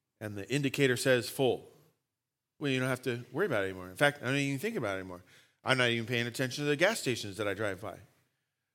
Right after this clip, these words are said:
But when the tank is empty, and you're on that long stretch of freeway, and you're wondering, "I wonder where the next exit is.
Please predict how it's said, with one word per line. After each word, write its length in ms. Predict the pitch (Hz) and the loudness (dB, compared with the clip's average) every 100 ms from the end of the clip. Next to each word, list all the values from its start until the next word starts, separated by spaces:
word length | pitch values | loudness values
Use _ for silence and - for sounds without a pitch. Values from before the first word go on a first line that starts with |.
| _ _ _ | _ _ _
But 340 | 156 117 - - _ - | 6 6 2 -18 _ -20
when 340 | - 101 101 | -12 -10 -10
the 120 | 95 87 | -10 -10
tank 340 | 117 101 87 | -6 -6 -8
is 100 | 85 | -4
empty, 540 | 113 139 113 87 78 _ _ _ _ _ | 0 0 -2 -8 -10 _ _ _ _ _
and 140 | 98 95 | -16 -10
you're 140 | 95 | -8
on 120 | 95 | -8
that 180 | 95 92 | -10 -10
long 220 | 98 98 | -10 -10
stretch 300 | 92 - 101 | -10 -10 -10
of 80 | - | -10
freeway, 480 | - 120 104 87 82 _ _ _ _ | -6 -4 -4 -8 -12 _ _ _ _
and 80 | 92 | -14
you're 120 | 92 | -10
wondering, 460 | 98 127 113 87 85 _ _ _ _ | -6 -4 -4 -6 -10 _ _ _ _
"I 40 | 92 | -12
wonder 200 | 110 113 | -8 -6
where 160 | 110 | -4
the 80 | 104 | -6
next 260 | 101 101 - | -8 -8 -6
exit 300 | 117 110 87 | -6 -8 -14
is. 260 | - - | -16 -20